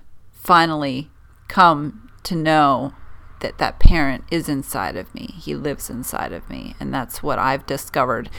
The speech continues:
during my journey of enlightenment. So I just wanted to share that for anybody out there. But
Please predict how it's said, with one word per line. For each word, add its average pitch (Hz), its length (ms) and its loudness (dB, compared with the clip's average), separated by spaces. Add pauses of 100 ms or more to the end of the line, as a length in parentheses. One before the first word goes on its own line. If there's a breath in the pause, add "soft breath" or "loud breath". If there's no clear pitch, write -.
(220 loud breath)
during 147 320 -2
my 165 180 2
journey 139 360 -4
of 120 120 -2
enlightenment. 101 640 -8 (380)
So 101 300 -8
I 90 160 -6
just - 260 -16
wanted 143 240 -4
to - 100 -10
share 135 500 0
that 180 440 0 (260)
for 156 140 -10
anybody 131 420 -6
out 135 220 -6
there. 170 360 -4 (1000 loud breath)
But 151 380 2